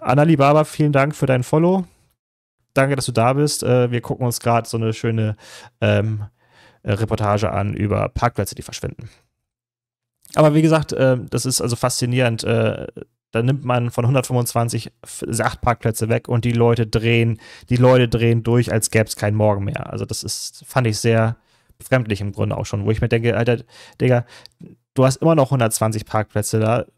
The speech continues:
dir nimmt keiner, also du bist nicht eingeschränkt, du musst keine Runden fahren, du kommst auf den Parkplatz raufgefahren,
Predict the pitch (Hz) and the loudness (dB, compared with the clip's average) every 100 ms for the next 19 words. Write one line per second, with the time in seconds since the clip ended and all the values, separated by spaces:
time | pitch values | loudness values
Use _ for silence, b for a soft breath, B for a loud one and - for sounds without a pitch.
0 | _ - 127 139 139 - 147 139 170 165 | _ -2 0 0 -2 -4 0 2 2 2
1 | 160 - 123 123 127 139 - 175 - 151 | 0 0 -4 -2 0 0 0 -2 0 0
2 | 156 143 - 117 127 139 127 139 - - | 2 0 0 0 0 -4 -2 -2 -4 -4
3 | 143 139 151 135 143 147 - 120 110 117 | 0 2 2 0 2 0 -2 -2 0 0
4 | 120 117 - 135 131 - 131 123 135 131 | 0 -2 -2 -2 -2 -2 -2 -2 0 -2
5 | 123 - - 156 - 160 156 147 151 | -2 -2 0 0 -2 -4 -2 0 -2